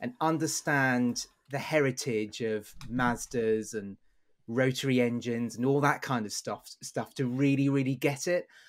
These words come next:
I think the, the normal person on the street who's perhaps considering whether they're gonna be buying a full E V next time round or a range extender or a plug-in hybrid or whatever it is,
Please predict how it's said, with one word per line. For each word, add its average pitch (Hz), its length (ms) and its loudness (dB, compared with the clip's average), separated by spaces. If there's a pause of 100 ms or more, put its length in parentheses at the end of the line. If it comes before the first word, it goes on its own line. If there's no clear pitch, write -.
(160)
I 156 120 4
think 165 280 -2
the, 160 180 4 (400)
the 151 80 4
normal 190 480 10
person 151 500 4
on 131 140 0
the 131 80 -2
street 110 540 -2
who's 123 180 -2
perhaps - 720 -6 (720)
considering 139 680 2
whether 131 240 4
they're 131 140 4
gonna 127 200 2
be 120 400 -2
buying 127 260 2
a 110 40 -2
full 165 260 4
E 151 160 6
V 123 440 2 (100)
next 120 260 -4
time 117 300 -4
round 117 500 -2
or 101 200 -2
a - 20 -4
range 127 320 -2
extender 131 800 -2
or 87 100 -8
a 90 60 -8
plug-in 156 400 0
hybrid 123 460 0
or 110 60 0
whatever 175 440 2
it 151 120 4
is, 95 440 -4